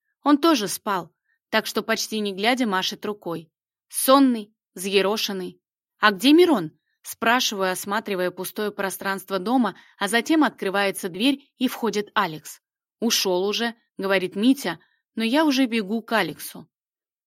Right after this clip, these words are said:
«Привет. Кушать хочешь?» спрашиваю, разглаживая волосы. «А ты готовить умеешь?» усмехается он,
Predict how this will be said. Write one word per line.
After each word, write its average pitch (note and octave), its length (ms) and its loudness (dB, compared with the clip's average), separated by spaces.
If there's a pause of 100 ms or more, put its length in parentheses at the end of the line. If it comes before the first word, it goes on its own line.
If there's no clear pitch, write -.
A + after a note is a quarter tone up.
(180)
«Привет. C4 380 4 (540)
Кушать B3 360 2
хочешь?» D4+ 440 -2 (420)
спрашиваю, G3+ 640 2
разглаживая F3+ 640 2
волосы. D#3 560 -4 (480)
«А G#3+ 120 2
ты A#3+ 120 2
готовить C#4 520 4
умеешь?» G3+ 460 0 (200)
усмехается G3 680 0
он, B3+ 260 0